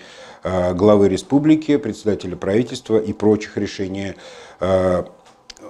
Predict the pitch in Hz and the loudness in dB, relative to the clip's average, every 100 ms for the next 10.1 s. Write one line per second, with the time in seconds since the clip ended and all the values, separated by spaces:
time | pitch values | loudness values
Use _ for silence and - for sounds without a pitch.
0 | - - 101 110 110 - 104 85 95 107 | -16 -10 -2 0 0 0 0 2 4 4
1 | 180 147 - 131 131 113 120 117 214 214 | 4 2 4 4 4 4 0 0 -4 -2
2 | 123 113 - 170 190 185 - 117 113 113 | 0 2 2 4 4 4 2 -4 -2 0
3 | 110 107 104 - 120 117 127 165 156 - | 2 0 -4 -2 -2 2 2 0 -2 -4
4 | 135 135 156 165 139 131 127 107 104 - | -2 0 -2 -2 -2 0 0 2 0 -2
5 | - 123 127 87 - 107 104 135 139 - | -6 -2 -2 -2 -2 -2 0 0 0 -2
6 | - - - - 95 104 113 127 131 - | -18 -20 -20 -6 0 2 4 4 4 2
7 | 135 - 127 - 117 117 107 - 107 117 | 0 2 -2 2 2 4 2 0 -2 -2
8 | - 110 104 107 110 98 - 87 92 - | -2 -2 0 -2 -4 -8 -8 -8 -8 -4
9 | 110 107 98 95 90 - - 104 85 80 | -2 0 0 -2 -2 -2 -2 -2 -4 -6